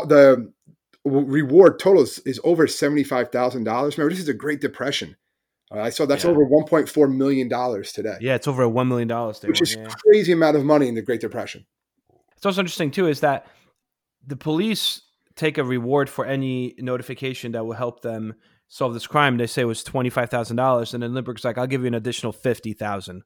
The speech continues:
Speaker 1: Yeah.
Speaker 2: for anyone that could help me find my baby." And then, you know, this is odd. This old seventy-two-year-old teacher from the Bronx, <laughs> like, shows up out of nowhere.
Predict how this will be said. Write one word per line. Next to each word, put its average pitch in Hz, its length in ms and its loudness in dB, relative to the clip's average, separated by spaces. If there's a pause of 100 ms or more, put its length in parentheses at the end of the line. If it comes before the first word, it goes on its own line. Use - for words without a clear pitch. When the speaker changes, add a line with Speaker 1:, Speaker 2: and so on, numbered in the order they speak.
(140)
Speaker 1:
Yeah. 90 120 -16 (160)
Speaker 2:
for - 140 -10
anyone 120 300 -4
that 104 100 -10
could 110 140 -10
help 113 160 -6
me 107 120 -8
find 107 240 -8
my 101 120 -10
baby." 101 360 -14 (540)
And 175 140 0
then, 269 220 -2 (180)
you 180 80 -6
know, 147 160 -2
this 165 260 -6
is 165 200 -10 (220)
odd. 113 400 -8 (640)
This 139 280 -8
old 175 220 2
seventy-two-year-old 160 1040 0
teacher 165 400 -4
from 139 160 -8
the 139 60 -6
Bronx, 135 640 -4 (240)
<laughs> 170 240 -4
like, 165 180 -2
shows 180 300 0
up 175 120 0
out 143 120 -4
of 139 80 -2
nowhere. 127 500 0